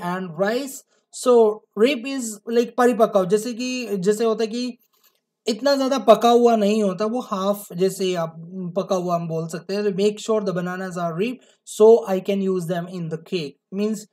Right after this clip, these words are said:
जैसे कि अभी वो पूरी तरीके से ये पके हैं, नहीं किए हैं, so that is called rip। So rotten is means सड़ना, राइट? जैसे सड़ा हुआ फ्रूट हो जाता है, so that, like, this meat smells rotten, I think we should throw it away। Means इसको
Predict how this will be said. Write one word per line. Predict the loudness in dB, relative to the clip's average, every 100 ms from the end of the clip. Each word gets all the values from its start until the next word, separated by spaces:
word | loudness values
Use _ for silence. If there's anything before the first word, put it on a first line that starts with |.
| _ _ -6
जैसे | -6 -4
कि | -6 -4
अभी | -2
वो | 0
पूरी | 0 2 2
तरीके | 2 -2 -4
से | -4 -2
ये | -2
पके | -2 -6 -4
हैं, | -6 -6
नहीं | -8 -8
किए | -8 -8
हैं, | -8
so | -10
that | -10 -10
is | -10
called | -8 -8 -6
rip। | -8 -8 -20 -8
So | -6 -6 6
rotten | 8 8 4 -6 -8
is | -8 -6
means | -6 -8 -12 _ _ _
सड़ना, | -12 2 4 2 -6 -4
राइट? | -2 -2 -6 _ _
जैसे | -8 -6
सड़ा | -6 -4 -2
हुआ | 0 -2
फ्रूट | -2 -4 -4
हो | -4
जाता | -6 -8 -8
है, |
so | -10
that, | -8 -8 -8
like, | -10 -8 -8
this | -6 -6
meat | -8 -8 -10
smells | -10 -10 -10 -8
rotten, | -8 -8
I | -10 -10
think | -10 -10
we | -10 -8
should | -8 -10 _ _ _ -2
throw | 0 0
it | -2 -6
away। | -8 -10 -10
Means | -8 -8 -10
इसको | -6 -2 -2 -4